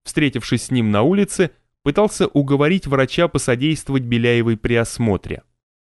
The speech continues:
Осматривавший её ранее Хитрова считал, что у Авдотьи слишком худые руки, и она может оказаться слабой здоровьем. Доктор же должен был засвидетельствовать, что руки вовсе не худы. Врач стал отказываться,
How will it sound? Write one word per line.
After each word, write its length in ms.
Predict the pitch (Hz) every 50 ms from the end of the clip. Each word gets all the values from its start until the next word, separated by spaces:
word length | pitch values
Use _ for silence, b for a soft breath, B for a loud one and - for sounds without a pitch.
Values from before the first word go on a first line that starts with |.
| _ _ _ _ _ _ _
Осматривавший 760 | 127 120 - 190 202 214 214 214 208 196 180 - - 190 175
её 200 | 165 160 170 170
ранее 300 | 185 185 180 175 170 147
Хитрова 460 | - 170 - - 180 190 185 165 160
считал, 440 | - - - 170 156 - 185 180 160
что 240 | - - 170 160 -
у 120 | - 143
Авдотьи 500 | 147 139 131 131 147 185 190 - - 160
слишком 420 | - - 151 170 170 - - 156 143
худые 440 | - - - 139 135 156 156 156
руки, 460 | 156 165 170 131 - - - 90 80 - _ _ _ _ _ _ _
и 80 | -
она 220 | 117 120 135 156 156
может 300 | 151 151 135 139 127 -
оказаться 520 | 127 - 127 117 110 127 135 - - 127
слабой 420 | 117 - - 131 123 117 113 117 113
здоровьем. 680 | 110 110 127 127 131 120 98 85 82 80 80 78 - - _ _ _ _ _ _ _ _ _ _ _ _ _ _ _ -
Доктор 380 | 135 196 214 - - 190 180
же 180 | 151 131 160 170
должен 420 | 151 185 185 165 131 160 165 165
был 140 | 160 160 156
засвидетельствовать, 1000 | 147 147 139 - 147 127 127 127 170 202 196 - 175 156 - - 175 170 170 - -
что 260 | - - - - 147
руки 300 | 139 156 170 - - 147
вовсе 380 | 135 139 143 135 - - 143 139
не 100 | 139 135
худы. 460 | 127 - 139 135 120 104 92 78 - _ _ _ _ _ _ _ _ _ _ _ _ _ _ _ _ _
Врач 320 | - 123 135 127 117 - -
стал 300 | - - - 117 110 - -
отказываться, 800 | 107 - - - 170 196 185 208 185 175 - - - 175 -